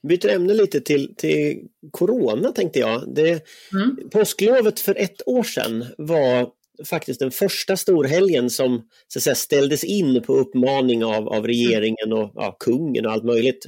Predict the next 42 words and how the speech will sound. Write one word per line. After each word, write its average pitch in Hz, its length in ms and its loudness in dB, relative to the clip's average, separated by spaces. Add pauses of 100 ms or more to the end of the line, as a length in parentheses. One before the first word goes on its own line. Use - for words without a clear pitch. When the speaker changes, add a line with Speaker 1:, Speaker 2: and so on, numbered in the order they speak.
Speaker 1:
eh, 107 220 -4
för - 120 -8
ett 107 200 -4
år 110 120 -2
sedan. 110 200 -10 (680)
Och 143 100 -2
nu 165 60 2
sitter 160 340 -2
vi 180 60 2
här, 151 160 0
liksom, 117 300 -4
ett - 340 -6
år, 107 380 0 (160)
eh, 107 360 -6 (640)
ett 131 200 -4
år 123 120 2
efter - 360 -6
det. 135 260 2 (600)
Speaker 2:
Mm. 185 120 0
Speaker 1:
Vi 135 60 4
har 151 60 4
inte 147 120 -4
fått 127 120 -6
träffa 147 240 -4
äldre 127 320 0
släktingar, 135 680 -2
vi 135 180 0
har 120 160 -2
inte 113 200 -4
fått 110 120 -12
träffa 104 280 -8
vänner, 139 640 0
vi 127 120 0
hade 117 200 -2
inte, 110 200 -6
vi 110 60 -14
fick 113 140 -6
inte 104 160 -10
fira 101 240 -4
jul. 127 580 2 (1700)
Utifrån, 170 440 0
liksom, 170 420 0